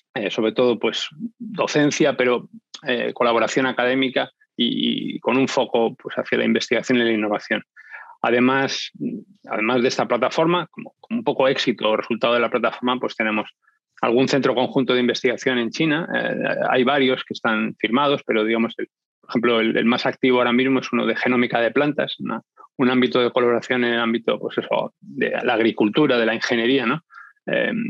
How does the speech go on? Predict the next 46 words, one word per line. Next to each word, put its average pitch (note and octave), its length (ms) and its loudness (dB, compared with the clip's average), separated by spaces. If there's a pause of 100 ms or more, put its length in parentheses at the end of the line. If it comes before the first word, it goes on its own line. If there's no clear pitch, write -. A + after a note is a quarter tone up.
(140)
sobre A2+ 260 2
la A#2+ 60 0
agricultura, B2 540 2
que A#2+ 100 -2
yo A2 100 0
creo A2 180 -2
que G#2+ 60 -4
tiene A2 200 0
muchas, A2+ 440 -2
muchas - 460 -4
posibilidades A#2 720 0 (640)
conjuntas. A#2+ 640 2
Tenemos A#2+ 260 4
un A#2+ 80 2
programa A#2+ 240 2
de A2+ 80 2
incubación A#2+ 580 0 (480)
para A#2 160 0
emprendedores B2 640 2
y A#2+ 60 0
startups A#2 540 -2
en, A#2 260 -4
en A#2 60 -4
Shanghai. C#3+ 440 -2
Está - 180 -4
aquí - 160 -4
Laura, B2 320 2
luego... A2 320 0 (400)
Luego - 240 0
la, - 260 -2
la, - 300 -4
la A#2 100 0
presentará, A#2+ 640 0
que A#2 80 0
es, - 220 -4
eh, A#2 180 0
la A2 80 0
presentaré, A2+ 460 0
que A#2+ 100 0
es - 80 -4
la, - 180 -2 (320)
la B2+ 80 -2
persona B2 320 0
que B2 80 0
lo A#2+ 80 4
lleva. C#3 320 2